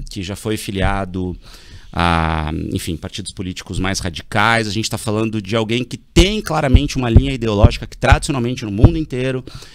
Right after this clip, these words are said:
infelizmente, tem posições que são parecidas com essa. É, repito, não é nenhum juízo de valor político, mas a gente precisa entender quem que é essa pessoa que tá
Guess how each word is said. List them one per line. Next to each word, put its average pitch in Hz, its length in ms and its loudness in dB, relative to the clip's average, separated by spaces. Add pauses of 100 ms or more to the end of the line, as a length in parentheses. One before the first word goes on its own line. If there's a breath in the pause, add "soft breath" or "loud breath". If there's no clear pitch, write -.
(180 loud breath)
infelizmente, 120 720 0
tem 117 320 2
posições 113 360 2
que - 40 -6
são - 100 -2
parecidas 107 340 4
com - 160 6
essa. - 300 0 (540 loud breath)
É, 87 500 2
repito, 95 480 -2
não 117 180 4
é 135 80 4
nenhum 127 200 2
juízo 107 240 -6
de 101 100 -2
valor 98 260 0
político, 113 540 -2
mas 117 320 2
a 127 60 -8
gente 113 160 -6
precisa - 160 -2
entender 123 240 0
quem - 160 0
que - 120 -4
é 156 40 6
essa - 160 6
pessoa - 340 2
que - 140 -10
tá 139 340 2